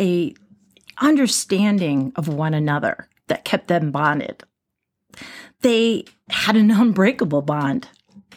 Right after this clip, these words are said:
Their late night conversations went over a myriad of topics, from philosophy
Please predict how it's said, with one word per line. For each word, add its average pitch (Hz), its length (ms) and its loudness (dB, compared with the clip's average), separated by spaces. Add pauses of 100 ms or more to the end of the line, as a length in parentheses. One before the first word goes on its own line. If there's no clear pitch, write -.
(440)
Their 190 160 2
late 196 400 0
night 247 240 0
conversations 180 1160 -2 (840)
went 208 240 0
over 240 560 -2 (380)
a 226 60 4
myriad 196 520 4
of 160 160 -4
topics, - 760 -6 (420)
from 156 300 -2
philosophy 254 1300 0